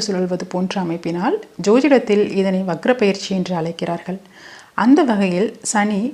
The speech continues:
ஜூன் மாதம் இருபத்தி ஒன்பதாம் தேதி முதல் நவம்பர் மாதம் பதினைந்தாம் தேதி வரை வக்ரம் அடைகிறார். இந்த சனி வக்ர காலங்களில் ஒவ்வொரு ராசியினருக்கும் வரப்போகும் நன்மை மற்றும் தீமைகளை பற்றி பார்ப்போம்.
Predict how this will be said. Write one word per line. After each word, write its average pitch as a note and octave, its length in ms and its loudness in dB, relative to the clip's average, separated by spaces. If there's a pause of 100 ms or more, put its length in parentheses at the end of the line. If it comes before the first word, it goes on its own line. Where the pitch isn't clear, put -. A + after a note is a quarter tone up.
(120)
ஜூன் C#4+ 300 0
மாதம் A#3 320 4
இருபத்தி G#3+ 360 0
ஒன்பதாம் G3 460 0
தேதி F3+ 280 -2
முதல் F3+ 420 -4 (100)
நவம்பர் A#3 500 2
மாதம் G3 360 0
பதினைந்தாம் G#3 560 -2
தேதி F3+ 280 -6
வரை F3+ 380 -6 (140)
வக்ரம் F#3+ 340 0
அடைகிறார். F3+ 460 -6 (540)
இந்த A#3+ 260 2
சனி B3+ 440 2
வக்ர G3 320 2
காலங்களில் F#3 720 0 (120)
ஒவ்வொரு C4 400 2
ராசியினருக்கும் G3 800 -2 (300)
வரப்போகும் G#3 640 -4 (100)
நன்மை B3 440 2
மற்றும் G3 320 -6
தீமைகளை F#3+ 460 -2
பற்றி F#3 300 -6
பார்ப்போம். F3 500 -4